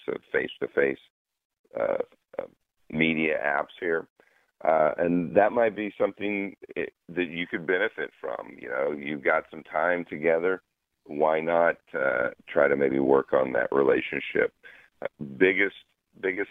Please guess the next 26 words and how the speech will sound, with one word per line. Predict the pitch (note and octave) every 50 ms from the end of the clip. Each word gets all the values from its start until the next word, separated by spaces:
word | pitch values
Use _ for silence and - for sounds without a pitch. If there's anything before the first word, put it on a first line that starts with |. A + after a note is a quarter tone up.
| -
thing | - G2 F#2+ F2+
you | F2 D#2+
can | - - F2
do | D#2 F2 F2+ E2+
oftentimes, | D#2 C#2+ C#2+ - E2+ C#2+ - - C#2 C#2 C#2 C2+ C2
though, | - C#2+ C#2 C#2 C#2 - -
is | - C2+ C2+ C2+ C2+ C2 B1+ - - _ _ _ _ _ _ _ _ -
relearning | - C#2 D2+ D2+ C#2+ C#2 D2+ D#2 D#2 D#2 D2 C#2+
how | D2 D2 C#2+ C#2+ - -
to | - D2+ - -
communicate. | D2+ D2 D2 E2 F2+ - - C#2+ G#1+ G1+ - _
And | C2 C2
I | C2 C#2+ E2
know | E2+ E2 D#2+ D#2 D2+ D2 C2+ A1+
when | C#2 C#2+ C#2
I | C#2+ D#2+
do | D#2+ E2 D#2+
couples | - - - - - - C#2+ - -
therapy, | - D2 C2+ C2+ C2 - _ - C2 C2 B1+ - _ _ _ _ _ - - _ _ _ - - -
um, | B1 A#1+ A1+ - A1+ G1+ - - _ _ _ - - - - _
in | - D2+ D2
a | C#2
normal | C#2 C#2+ C#2+ D2+ D#2 F2 F#2+ F#2 F#2 F2 D#2+ D#2 C#2+ - _ _ _ _ _ _ _ _ _ - -
time, | F#2+ E2 D2+ D2 D2 D2 C#2+ D2
normal | D2+ D#2+ F2+ G2 F#2 D#2+ - -
situation, | E2 D2 - - D#2+ D2 C2 C2+ C#2 - - - C#2+ C#2 C#2